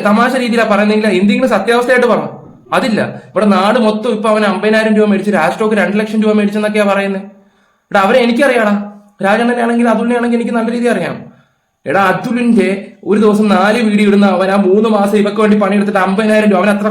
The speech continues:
കൊച്ചവനാണെന്നോടാ നീയൊക്കെ വിചാരിച്ചിരിക്കുന്നത്? അവൻ അത്ര കൊച്ചവനാണെന്നാണോ വിചാരിച്ചിരിക്കുന്നത്? ഇന്നത്തെ അവന്റെ റേഞ്ച് എന്താണെന്ന് ഒരു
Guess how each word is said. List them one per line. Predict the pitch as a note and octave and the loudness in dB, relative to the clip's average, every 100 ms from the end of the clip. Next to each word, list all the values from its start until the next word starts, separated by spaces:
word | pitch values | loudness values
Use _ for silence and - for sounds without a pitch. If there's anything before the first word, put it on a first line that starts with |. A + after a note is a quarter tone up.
| G#3 | -2
കൊച്ചവനാണെന്നോടാ | G3 - A#3+ A#3 A3+ G#3+ F#3+ | -2 -2 0 0 0 0 0
നീയൊക്കെ | F#3+ F3+ F3+ | -2 -4 -2
വിചാരിച്ചിരിക്കുന്നത്? | F#3 F#3 F3+ E3 E3 D3 C#3+ - _ _ _ _ | -2 -2 -2 -4 -6 -10 -12 -20 _ _ _ _
അവൻ | F#3 G#3+ | -2 -2
അത്ര | G#3+ A3 | -2 -2
കൊച്ചവനാണെന്നാണോ | G#3 A3+ A3+ A3+ A3 G3+ | -2 -2 -2 0 0 0
വിചാരിച്ചിരിക്കുന്നത്? | F#3+ G3 E3+ D#3+ A#2 - - - E3+ | 0 -2 -4 -6 -10 -14 -20 -8 0
ഇന്നത്തെ | F#3+ B3 B3 | 2 2 2
അവന്റെ | A#3 A#3+ | 0 2
റേഞ്ച് | G#3+ G#3 A#3 A#3 | 0 2 2 2
എന്താണെന്ന് | G#3+ G#3+ G3+ F3+ G#3 G#3+ - | 2 2 2 2 0 0 0
ഒരു | G#3 | 2